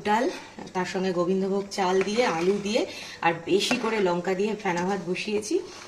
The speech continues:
ঘি দিয়ে মেখে দেবো, বেগুন ভাজা, বড়ি ভাজা, পটল ভাজা এই দিয়ে সে খাবে। আর রিওর তো ডাল আলু ভাজা আছে। আর আমি কি খাবো জানি না, হয় বে-, ফেনা ভাতও খেতে পারি,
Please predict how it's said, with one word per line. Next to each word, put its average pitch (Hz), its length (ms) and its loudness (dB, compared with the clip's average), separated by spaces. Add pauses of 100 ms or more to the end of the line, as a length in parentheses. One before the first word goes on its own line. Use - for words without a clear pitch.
(180)
ঘি 202 300 -2
দিয়ে 220 180 4
মেখে 220 320 -2
দেবো, 247 380 0 (260)
বেগুন 196 300 -2
ভাজা, 214 260 -2
বড়ি 196 220 -2
ভাজা, 214 300 -4
পটল 185 260 -6
ভাজা 214 180 -4
এই 180 120 -2
দিয়ে 247 200 -4
সে 214 140 -8
খাবে। 151 340 -10 (440)
আর 160 480 -6 (540)
রিওর 214 260 4
তো 214 80 2
ডাল 185 220 4
আলু 196 160 2
ভাজা 208 300 0
আছে। 185 260 -2 (400)
আর 240 120 6
আমি 233 420 2
কি 320 80 -6
খাবো 247 300 4
জানি 226 260 2
না, 233 100 -4
হয় 220 340 0
বে-, 202 180 -2
ফেনা 190 220 0
ভাতও 214 220 0
খেতে 226 220 0
পারি, 240 240 2